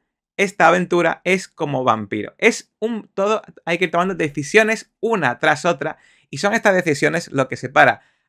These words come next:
a la humanidad de la bestia y lo que separa a un grupo de otro. Y aquí es donde está la relevancia y la chicha de esta aventura, y lo cual me gusta bastante,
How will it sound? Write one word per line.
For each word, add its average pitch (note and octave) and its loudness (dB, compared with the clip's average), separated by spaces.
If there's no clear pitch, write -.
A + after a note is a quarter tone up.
a F3+ 4
la D3 2
humanidad C#3+ 4
de D3+ 2
la D3+ 8
bestia D3+ 0
y D3 -2
lo C#3+ -2
que C#3 -12
separa C#3 2
a C#3 -2
un E3 -8
grupo E3+ -2
de A#2+ 0
otro. A2 -4
Y - 0
aquí F#3+ 4
es G3+ 2
donde F#3+ -2
está F3+ 0
la F3+ 6
relevancia D3+ 2
y C#3 -2
la C3 0
chicha D3+ -8
de C3+ -2
esta C#3 -6
aventura, C#3+ -2
y G3+ 0
lo F#3+ 6
cual A3 4
me F3 -4
gusta F3+ -2
bastante, C#3+ -2